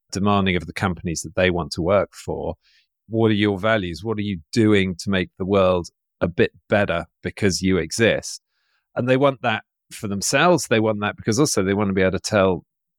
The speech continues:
their peers and their friends, "Look, the company I'm working for is doing this." And it may not be the overriding factor for every single person,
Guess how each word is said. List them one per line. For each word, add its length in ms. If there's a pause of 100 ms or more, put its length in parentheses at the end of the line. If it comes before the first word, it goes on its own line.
(160)
their 120
peers 380
and 80
their 80
friends, 460
"Look, 200 (280)
the 80
company 380
I'm 340
working 280
for 200
is 120
doing 340
this." 200
And 80
it 120
may 180
not 280 (640)
be 120
the 180
overriding 880
factor 280
for 280
every 440
single 460
person, 800